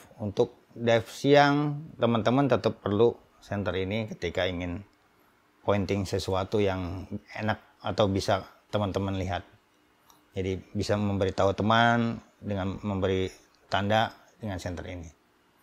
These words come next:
Ya. Saya sendiri selalu menyelam, walaupun siang selalu membawa senter kecil. Ya, ya fungsinya tadi ket-,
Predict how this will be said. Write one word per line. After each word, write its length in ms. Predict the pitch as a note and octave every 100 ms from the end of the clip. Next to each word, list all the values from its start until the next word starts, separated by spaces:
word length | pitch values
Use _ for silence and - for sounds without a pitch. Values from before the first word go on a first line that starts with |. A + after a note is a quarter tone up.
| - - -
Ya. 120 | C#2+ - _ _ _ _ _
Saya 160 | - G#2
sendiri 400 | G#2+ A2+ B2+ D#3+
selalu 400 | C#3+ B2 B2+ D3
menyelam, 560 | C3+ A#2 C3 D#3 D#3+ C#3+ - _ _ _ _ _ _ _ _
walaupun 480 | G#2 A2 A2 G#2+ G#2+
siang 240 | - B2 C#3+
selalu 400 | G2 F#2+ G2+ A2+
membawa 480 | F#2+ F2 D#2+ F2+ - - -
senter 400 | G2 E2+ D#2+ F2 - _
kecil. 320 | F#2 - F2 D#2 - _
Ya, 160 | E2+ - _ _ _ _ -
ya 160 | G2 -
fungsinya 400 | F#2+ F#2 G#2+ A2+
tadi 320 | A2+ F#2+ F2+
ket-, 240 | F2 -